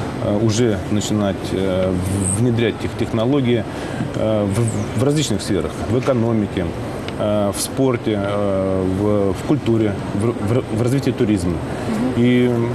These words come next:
Speaker 1: мы посмотрели, наши, э, уже коллеги,
Speaker 2: Мгм.
Speaker 1: э, в составе правительства выезжали неоднократно на площадке, э, Татарстана,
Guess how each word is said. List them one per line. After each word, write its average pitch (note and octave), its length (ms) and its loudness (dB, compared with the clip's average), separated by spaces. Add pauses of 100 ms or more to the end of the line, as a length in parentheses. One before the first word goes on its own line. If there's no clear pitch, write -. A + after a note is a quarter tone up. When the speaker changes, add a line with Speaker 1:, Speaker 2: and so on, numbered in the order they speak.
(200)
Speaker 1:
мы C#3 120 4
посмотрели, C3 800 2
наши, B2 340 2
э, G#2 720 2
уже G#2+ 140 2
коллеги, B2+ 500 2 (340)
Speaker 2:
Мгм. F#3 180 -2
Speaker 1:
э, A2 120 2
в G2 40 -2
составе A2+ 420 2
правительства B2 640 0
выезжали A#2+ 600 4 (140)
неоднократно A#2+ 720 0 (160)
на A2 480 2
площадке, A2+ 520 0 (200)
э, G2 360 -2 (1000)
Татарстана, A2+ 680 0